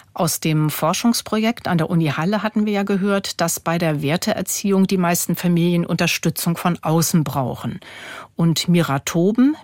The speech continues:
Mitarbeiterin der katholischen Familienbildungsstätte, bestätigt genau das.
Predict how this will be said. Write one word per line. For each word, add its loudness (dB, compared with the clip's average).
Mitarbeiterin -2
der -2
katholischen -2
Familienbildungsstätte, 0
bestätigt 0
genau 2
das. -2